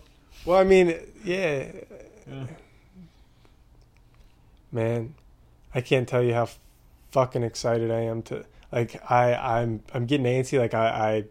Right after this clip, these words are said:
Speaker 1: kinda wanna, like, get up and start doing stuff again if you're
Speaker 2: Yeah, I'm down, man.
Speaker 1: down with it. But I will say this, like, I think about the fish story a lot, Big Fish, and I've, I've really had to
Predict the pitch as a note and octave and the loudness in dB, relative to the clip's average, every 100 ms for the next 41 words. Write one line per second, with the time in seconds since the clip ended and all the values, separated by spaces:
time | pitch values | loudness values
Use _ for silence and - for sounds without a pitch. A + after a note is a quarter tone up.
0 | - - - C3+ C#3 B2+ A#2+ A#2+ B2 A2 | -16 -12 2 2 4 2 2 0 0 -2
1 | G#2 A#2+ A#2+ A#2 A2 A#2+ A2+ A2+ B2 A#2+ | 0 0 0 -2 -6 -4 -2 -2 -4 -4
2 | A#2+ - A#2+ B2+ A#2 A#2+ A#2+ A#2 A#2 - | -8 -8 -4 -4 -4 -6 -6 -6 -10 -20
3 | - _ G#2 G#2+ G2+ A2+ G#2 A#2 C3 C3+ | -20 _ -20 -18 -16 -16 -6 0 2 4
4 | C#3 C#3 C#3 C#3 - - A#2+ B2 C#3 - | 0 2 4 4 2 -2 2 4 2 2
5 | C3 B2 B2+ B2 - A2 G#2+ - - - | 0 0 -4 -4 -4 -4 -4 -16 -20 -20
6 | - - - - - - _ _ - - | -20 -20 -20 -20 -20 -20 _ _ -20 -20
7 | - - - C3+ B2+ F3+ F3+ C#3 C3+ B2 | -20 -20 -4 2 4 4 4 6 6 4
8 | A2+ C#3 C3+ - B2+ B2 A2+ A2+ A#2 A2+ | -2 2 2 0 0 2 2 2 2 0
9 | - C#3 - - - C#3 B2 A2+ - C3 | -4 -18 -20 -20 -20 -6 -4 -4 -2 -2
10 | B2 - - - - - B2+ A#2+ A#2+ A#2 | -2 -8 -18 -20 -20 -14 -4 -2 -2 -2
11 | A2 - - - - - - - - B2 | -6 -12 -20 -20 -20 -20 -20 -12 4 6
12 | B2+ A#2 A#2+ A#2 C3 D3 C3+ C3+ A#2+ B2 | 6 4 -2 0 4 6 6 4 2 2
13 | A#2 | 2